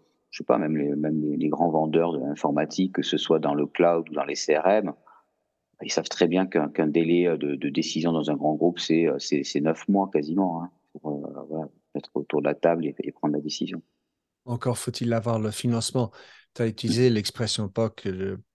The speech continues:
Speaker 2: proof of concept ou la preuve de concept. Quand on est un start-, une start-up et qu'on est dans un, un milieu très réglementé comme est la finance ou l'assurance, euh, on, on, on n'a pas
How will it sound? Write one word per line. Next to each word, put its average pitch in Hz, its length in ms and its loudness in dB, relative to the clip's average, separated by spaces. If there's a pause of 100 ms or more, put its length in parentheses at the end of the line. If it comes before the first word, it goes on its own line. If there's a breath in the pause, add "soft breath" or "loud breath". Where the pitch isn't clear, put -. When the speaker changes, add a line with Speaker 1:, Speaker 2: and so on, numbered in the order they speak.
(100)
Speaker 2:
proof 131 380 0
of 107 140 -6
concept 110 500 -4
ou 101 60 -4
la 95 140 -4
preuve 110 360 0
de 98 80 -4
concept. 107 520 -6 (640)
Quand 120 240 0
on 113 140 2
est 120 140 4
un 107 100 0
start-, - 360 -2
une 139 120 -6
start-up 127 480 0 (600)
et 113 540 0
qu'on 110 400 2
est 117 80 2
dans 113 260 2
un, 107 360 -2
un 123 100 -6
milieu 117 720 2 (120)
très 120 420 2
réglementé 110 720 0
comme 98 220 -8
est 101 80 -6
la 95 120 -8
finance 127 600 -6
ou 110 80 -16
l'assurance, 120 640 -2 (640 loud breath)
euh, 117 500 -6
on, 120 240 -4
on, 123 360 -4
on 131 160 -2
n'a 117 120 0
pas 127 200 0